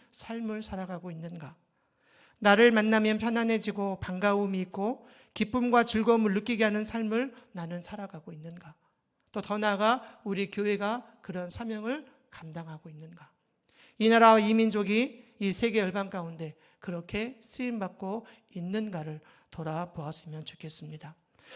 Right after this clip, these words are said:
마지막 에베-, 에셀 나무는 장수하는 나무다라고 말을 합니다. 광야의 나무는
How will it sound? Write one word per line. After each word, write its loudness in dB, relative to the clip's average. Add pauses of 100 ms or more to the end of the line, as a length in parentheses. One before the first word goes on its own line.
(120)
마지막 4
에베-, 0
에셀 2
나무는 -6 (520)
장수하는 -4
나무다라고 -12
말을 -18
합니다. -18 (1600)
광야의 6
나무는 2